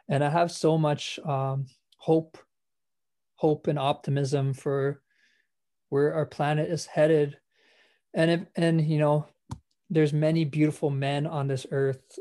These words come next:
and I'm, I'm looking forward to these,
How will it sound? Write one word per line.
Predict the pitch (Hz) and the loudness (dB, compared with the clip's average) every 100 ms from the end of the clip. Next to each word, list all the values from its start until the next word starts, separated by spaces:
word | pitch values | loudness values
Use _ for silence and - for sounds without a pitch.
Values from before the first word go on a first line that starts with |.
| - | -8
and | 143 135 135 143 - _ | -6 -4 -6 -6 -12 _
I'm, | 151 135 131 _ _ _ | -6 -4 -6 _ _ _
I'm | 147 143 | -2 0
looking | 160 165 147 | 2 2 0
forward | - 151 147 135 | 4 6 4 4
to | 139 131 | 0 2
these, | 127 127 - | 0 -4 -6